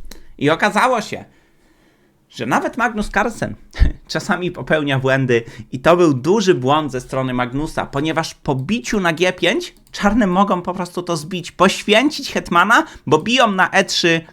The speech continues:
król sobie odejdzie, bicie, czarne mają dwie wieże w zamian za hetmana,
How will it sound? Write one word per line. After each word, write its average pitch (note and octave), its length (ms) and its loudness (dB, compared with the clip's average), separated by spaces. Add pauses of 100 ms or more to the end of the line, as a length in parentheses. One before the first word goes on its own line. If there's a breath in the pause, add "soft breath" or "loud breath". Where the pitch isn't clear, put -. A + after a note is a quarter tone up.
król F3+ 220 0
sobie D3 320 -2
odejdzie, C3+ 560 2 (220 loud breath)
bicie, C3 360 -2
czarne E3+ 380 2
mają C#3 320 2
dwie E3 260 0
wieże F3+ 320 -2
w C3 40 -8
zamian C#3+ 300 -4
za B2+ 100 -4
hetmana, G3 640 2